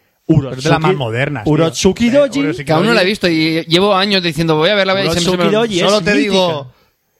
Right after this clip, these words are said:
Speaker 2: El Chojin.
Speaker 1: me gustaría ser el gran Chojin.
Speaker 2: El gran Chojin.
Speaker 3: <laughs> Vale, vale, vale.
Speaker 2: La Blue Girl, que también es tentacle.
Speaker 1: Ese es
Speaker 2: Ninjas
Speaker 1: clásico, es un
Speaker 2: tentacle.
Speaker 1: clásico también.
Speaker 2: ¿Vale? Bueno, ahora pasamos a otro género que yo, mira, aquí he descubierto una cosa que yo no la separo. El yaoi.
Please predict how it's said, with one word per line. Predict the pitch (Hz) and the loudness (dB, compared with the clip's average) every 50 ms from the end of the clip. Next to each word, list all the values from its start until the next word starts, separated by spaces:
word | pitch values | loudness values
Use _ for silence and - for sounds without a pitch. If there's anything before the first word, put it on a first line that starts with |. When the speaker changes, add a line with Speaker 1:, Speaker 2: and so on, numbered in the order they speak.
| _ _ _ _ _ _ | _ _ _ _ _ _
Speaker 2:
El | 139 139 143 139 | -2 -2 -2 0
Chojin. | - - 156 147 151 | 2 0 0 2 2
Speaker 1:
me | 175 175 | 2 0
gustaría | 151 175 170 - 185 175 185 185 | 0 -2 -4 -4 -2 -2 -2 -2
ser | - 190 180 | -2 -2 -4
el | 175 165 | -2 -2
gran | 165 160 160 | -2 -2 -2
Chojin. | - 156 143 147 151 156 170 | -2 -2 -2 -2 -2 0 0
Speaker 2:
El | 170 165 | 0 0
gran | 170 175 - - | 0 -2 -2 0
Chojin. | 247 160 135 131 135 127 123 240 | 0 0 0 0 -2 0 -2 -2
Speaker 3:
<laughs> | 165 - | -2 2
Vale, | 156 151 151 147 143 143 | 2 2 2 2 0 -2
vale, | 139 135 131 123 | -2 -2 -2 -2
vale. | 120 117 110 107 110 135 143 - | -2 -4 -4 -8 -10 -16 -10 -4
Speaker 2:
La | 139 139 135 139 | -2 -2 -2 -2
Blue | 139 165 180 180 180 170 | -2 -2 0 0 0 0
Girl, | 220 240 254 269 349 - - - | -2 -2 -2 -4 -8 -10 -12 -8
que | - 143 | -6 -4
también | 135 127 131 131 | -4 -4 -4 -4
es | - | -4
tentacle. | 143 135 139 180 185 180 196 226 - _ - | -6 -6 -4 -6 -6 -6 -8 -12 -12 _ -6
Speaker 1:
Ese | 190 180 - | -6 -4 -4
es | - - 147 | -4 -4 0
Speaker 2:
Ninjas | 160 170 165 156 | 0 0 0 0
Speaker 1:
clásico, | 151 147 | -2 -2
es | 139 147 | -2 -2
un | 147 | -2
Speaker 2:
tentacle. | 175 185 208 196 | -2 -2 -2 -2
Speaker 1:
clásico | 190 175 156 - 156 131 127 | -2 -4 -4 -4 -4 -6 -6
también. | 131 120 120 120 117 117 - _ _ _ _ _ - - | -6 -4 -6 -6 -8 -8 -12 _ _ _ _ _ -8 -6
Speaker 2:
¿Vale? | 139 165 - - _ _ _ _ - | -6 -6 -6 -10 _ _ _ _ -2
Bueno, | 202 240 190 - | 0 0 0 0
ahora | 220 254 214 | -2 -4 -2
pasamos | 233 214 226 220 208 - | -2 -2 -2 -4 -2 -2
a | 165 | -2
otro | 160 180 165 | -2 -2 -2
género | - 202 208 208 208 220 277 _ _ _ _ _ _ _ _ _ _ - | -2 -2 -2 -2 -4 -6 -10 _ _ _ _ _ _ _ _ _ _ -6
que | - 170 160 160 160 - _ _ _ _ _ - | -2 -2 -2 -2 -2 -6 _ _ _ _ _ -18
yo, | 165 139 147 233 277 | -12 -4 -2 -2 -2
mira, | 254 240 226 202 151 120 - | 0 -2 -4 -2 -4 -6 -4
aquí | - 143 170 220 | -4 -4 -2 -2
he | |
descubierto | 254 240 - 247 220 214 | -4 -2 -2 -2 -2 -2
una | 208 190 | -4 -4
cosa | 180 208 220 - 202 262 302 _ _ _ _ _ | -4 -4 -6 -6 -8 -12 -14 _ _ _ _ _
que | - 160 143 139 143 143 143 139 139 | -10 -8 -8 -8 -8 -10 -14 -18 -16
yo | 180 233 | -16 -14
no | 208 | -14
la | 151 | -14
separo. | - 135 123 117 110 - _ | -14 -16 -18 -18 -20 -20 _
El | - 175 170 165 | -10 -8 -8 -4
yaoi. | 147 160 139 117 110 104 98 98 | -2 -2 -2 -2 -4 -6 -10 -14